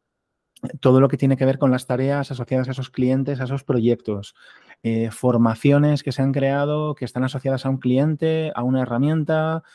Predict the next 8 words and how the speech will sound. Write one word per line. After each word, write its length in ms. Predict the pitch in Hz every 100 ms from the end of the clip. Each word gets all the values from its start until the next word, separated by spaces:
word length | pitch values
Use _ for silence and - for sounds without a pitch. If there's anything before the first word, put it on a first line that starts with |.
| - -
eh, 100 | 131
o 40 |
sea, 120 | -
digamos, 320 | 131 131 151 -
todo 120 | 151
un 120 | 160
sistema 320 | 143 - 147
interconectado 840 | 143 139 127 131 123 - 147 190